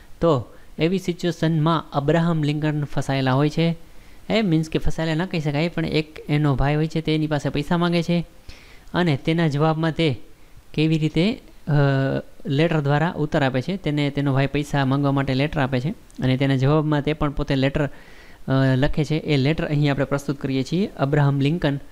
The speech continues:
હોય છે તે, અ, અમેરિકાના ભૂતપૂર્વ પ્રેસિડેન્ટ હોય છે જે તે સમયના. આ વાત છે, લેટર લખીની તારીખ છે ચોવીસ ડિસેમ્બર અઢારસો ને અડતાલીસ, એટલે ઈ સમયે તે ત્યાંના પ્રેસિડેન્ટ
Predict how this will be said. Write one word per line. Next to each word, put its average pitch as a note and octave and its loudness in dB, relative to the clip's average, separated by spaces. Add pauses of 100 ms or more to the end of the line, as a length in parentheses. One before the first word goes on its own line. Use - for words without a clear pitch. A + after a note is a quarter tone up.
(360)
હોય D3 2
છે D3+ 0
તે, F#3+ 0 (1000)
અ, - -16 (400)
અમેરિકાના D#3 0 (220)
ભૂતપૂર્વ D#3 0
પ્રેસિડેન્ટ C#3+ 0
હોય C3+ 0
છે G#3 -4
જે C#3+ 0
તે C#3+ -6
સમયના. C3 -2 (840)
આ C3+ 0
વાત D3 0
છે, C3+ 0
લેટર D3 2
લખીની D3 0
તારીખ C#3+ 0
છે C#3 0
ચોવીસ D3+ 2
ડિસેમ્બર D#3 2 (460)
અઢારસો D3 2
ને F3 0
અડતાલીસ, C#3+ -2
એટલે C3 -2
ઈ E3 -4
સમયે D#3+ 0
તે F3+ 0
ત્યાંના D3 0
પ્રેસિડેન્ટ C#3+ -2